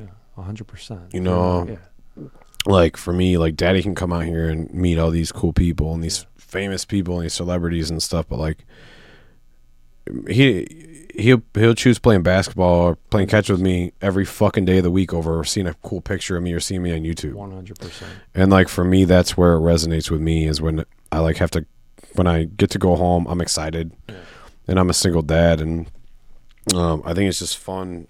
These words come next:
Speaker 2: to be able to go home to that, 'cause even when I do get to occupy that space, um, I end up, man, I, I, I'm able to lose myself for a few minutes.
Speaker 1: Well,
Speaker 2: And
Speaker 1: that's
Speaker 2: what,
Speaker 1: what
Speaker 2: what I appreciate about people like you, though, is you make these movies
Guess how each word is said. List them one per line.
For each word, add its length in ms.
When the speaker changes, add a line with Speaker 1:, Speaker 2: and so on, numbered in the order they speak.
Speaker 2:
to 100
be 100
able 160
to 80
go 220
home 180
to 80
that, 340
'cause 200
even 260
when 100
I 80
do 160
get 120
to 100
occupy 460
that 180
space, 560
um, 600
I 100
end 160
up, 220
man, 340
I, 140
I, 160
I'm 120
able 160
to 60
lose 380
myself 420
for 160
a 40
few 180
minutes. 280
Speaker 1:
Well, 100
Speaker 2:
And 80
Speaker 1:
that's 40
Speaker 2:
what, 100
Speaker 1:
what 220
Speaker 2:
what 140
I 60
appreciate 420
about 200
people 280
like 200
you, 220
though, 360
is 720
you 160
make 240
these 200
movies 640